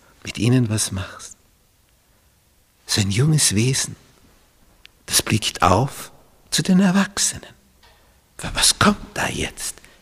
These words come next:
für mich? Jede Minute,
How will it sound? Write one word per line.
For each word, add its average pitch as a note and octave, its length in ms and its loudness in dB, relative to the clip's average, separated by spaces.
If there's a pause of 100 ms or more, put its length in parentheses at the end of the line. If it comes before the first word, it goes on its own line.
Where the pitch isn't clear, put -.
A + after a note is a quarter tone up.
(100)
für - 220 2
mich? - 500 -10 (1900)
Jede F#2 300 0
Minute, G#2+ 500 -2